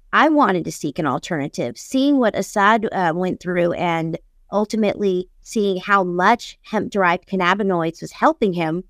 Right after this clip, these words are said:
I, I went into that as well. And I also was more skeptical. I did my research, and that stems from my, just my background. And,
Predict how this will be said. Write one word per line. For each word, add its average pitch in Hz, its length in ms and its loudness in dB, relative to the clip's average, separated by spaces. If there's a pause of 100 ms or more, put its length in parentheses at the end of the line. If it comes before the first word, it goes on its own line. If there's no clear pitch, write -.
(540)
I, 190 300 4
I 196 100 0
went 185 220 0
into 165 200 -6
that 156 200 0
as 147 140 -8
well. 131 420 -2
And 185 140 -2
I 196 160 4
also 196 320 0
was 185 240 0
more 170 180 -4
skeptical. 185 540 -6
I 151 120 -2
did 196 240 0
my 202 160 0
research, 160 560 -4
and 185 140 0
that 180 140 0
stems 214 300 -2
from 185 160 -2
my, 165 180 0
just - 240 -8
my 170 100 -2
background. 151 760 -2
And, 151 180 -6